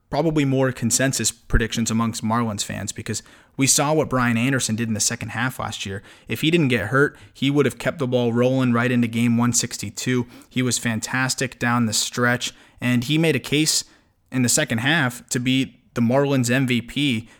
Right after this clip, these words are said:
was very productive. Now he has a lineup with more opportunities to drive in runs. Now the pitcher is not in the lineup either, so you have Miguel Rojas as a second leadoff guy in the nine hole. So with Anderson at the top of the order,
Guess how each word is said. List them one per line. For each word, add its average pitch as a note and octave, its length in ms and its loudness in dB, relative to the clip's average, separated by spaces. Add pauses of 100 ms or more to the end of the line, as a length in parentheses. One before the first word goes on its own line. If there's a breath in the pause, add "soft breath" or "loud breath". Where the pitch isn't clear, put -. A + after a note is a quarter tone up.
(100)
was A#2 280 -4 (120)
very C#3 380 0
productive. A2+ 600 -2 (180 loud breath)
Now C3+ 300 2
he C#3+ 160 2
has C3 200 2
a A#2+ 40 2
lineup B2 480 0 (200 loud breath)
with A2 160 -4
more D3 220 4
opportunities C3+ 720 2
to A#2+ 100 -4
drive B2 360 2
in A#2 180 2
runs. A#2+ 440 2 (120)
Now B2+ 460 2
the A2 160 -4
pitcher D3+ 420 0
is C3 180 -4
not C3+ 160 0
in B2+ 60 2
the A#2+ 80 0
lineup A#2 400 0
either, F3+ 600 4
so - 220 0
you B2 200 0
have B2 240 -2
Miguel A#2+ 320 2
Rojas B2 540 0
as A#2 80 -4
a A2 80 -2
second A#2+ 320 -4
leadoff A#2 320 -4
guy A2+ 180 0
in A2 80 -2
the A2 80 -2
nine B2+ 320 0
hole. C3 300 -2
So - 180 -4
with G#2+ 160 -6
Anderson B2 380 -2
at A2 80 -6
the G#2+ 80 -10
top C#3+ 280 -6
of D3 60 0
the C3+ 140 0
order, C3+ 340 2